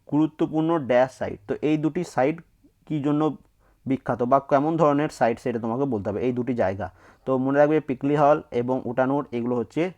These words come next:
নিওলিথিক সাইট, অপশন ডি হচ্ছে এটার সঠিক অ্যান্সার। পরবর্তী প্রশ্নটা একটু ভালোভাবে পড়বে তবে অ্যান্সার করতে পারবে। তো এখানে প্রশ্ন কি বলেছে দেখো, রাজ্যসভা সম্পর্কে নিচের কোন বক-,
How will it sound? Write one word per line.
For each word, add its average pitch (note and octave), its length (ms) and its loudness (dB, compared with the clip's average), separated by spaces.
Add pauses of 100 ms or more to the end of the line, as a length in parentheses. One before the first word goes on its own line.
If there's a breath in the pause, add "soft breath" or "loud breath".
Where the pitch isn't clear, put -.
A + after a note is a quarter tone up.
(160)
নিওলিথিক C3 640 -2
সাইট, - 400 -8
অপশন B2+ 420 -4
ডি B2 160 -4
হচ্ছে A2 260 -8
এটার C#3+ 220 -2 (240)
সঠিক A2+ 300 -8
অ্যান্সার। F#2+ 320 -10 (380 soft breath)
পরবর্তী D#3+ 380 2
প্রশ্নটা E3 440 0
একটু D#3+ 160 0
ভালোভাবে D3+ 400 4
পড়বে D3 300 0
তবে C#3 220 0
অ্যান্সার C3 260 -2
করতে C3+ 240 -4
পারবে। C3 300 0 (320 soft breath)
তো D3+ 80 0
এখানে E3+ 260 2
প্রশ্ন E3 380 -2
কি F3+ 120 2
বলেছে D3 260 4
দেখো, D3+ 280 4
রাজ্যসভা D3+ 680 4
সম্পর্কে C#3+ 640 -2
নিচের C#3+ 400 -2
কোন C#3 360 -2
বক-, B2 320 0